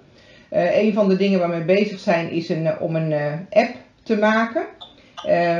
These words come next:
waarin de mensen heel makkelijk hun informatie en hun, eh, koopwaar, eh, die ze hebben aan kunnen bieden in, eh, recreatie en toerisme. Ehm, en wat we willen doen is, ehm,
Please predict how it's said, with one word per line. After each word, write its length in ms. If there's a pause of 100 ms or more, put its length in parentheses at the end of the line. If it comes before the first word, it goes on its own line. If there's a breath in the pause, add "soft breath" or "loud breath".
waarin 500
de 60
mensen 420
heel 360
makkelijk 480
hun 180
informatie 960
en 200
hun, 300
eh, 260 (200)
koopwaar, 760
eh, 460 (100)
die 240
ze 100
hebben 400
aan 260
kunnen 220
bieden 340
in, 200
eh, 320
recreatie 600
en 80
toerisme. 500 (600 loud breath)
Ehm, 640 (160)
en 180
wat 280
we 520
willen 260
doen 340
is, 340
ehm, 260